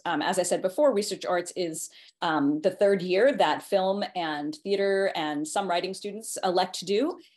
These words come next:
Um, the tuition is much, much less. Um, I think this year was around six thousand dollars for the year. Um, so we do not provide scholarships for research arts students, only for your first two years of study.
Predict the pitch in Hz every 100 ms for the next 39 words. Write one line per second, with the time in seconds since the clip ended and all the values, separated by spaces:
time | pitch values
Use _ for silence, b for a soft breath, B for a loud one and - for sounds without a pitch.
0 | B 185 170 170 196 190 180 165 180 196
1 | 220 247 185 185 - 170 427 - - 170
2 | 160 165 165 160 165 160 160 156 147 151
3 | 143 - 156 151 151 147 147 - 156 156
4 | 156 233 302 B B B B 185 165 147
5 | 143 - 190 185 190 180 180 - 208 156
6 | 156 - 147 147 151 - 160 147 143 143
7 | - - 147 143 - 151 - 156 - 175
8 | 170 170 160 151 - 147 - 160 135 127
9 | - - - - - -